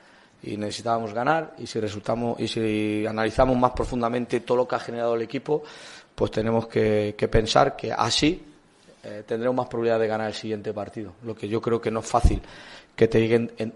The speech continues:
tan poco, te hagan tanto, mm, y que lleguemos tanto y no, y tengamos tan poco premio.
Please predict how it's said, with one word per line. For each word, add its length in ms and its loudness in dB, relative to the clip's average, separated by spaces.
tan 240 6
poco, 420 0
te 80 4
hagan 260 4
tanto, 380 6
mm, 220 -14
y 120 -4
que 120 0
lleguemos 420 0
tanto 540 2
y 80 -12
no, 180 -8
y 60 -10
tengamos 320 -6
tan 160 -4
poco 240 -6
premio. 240 -8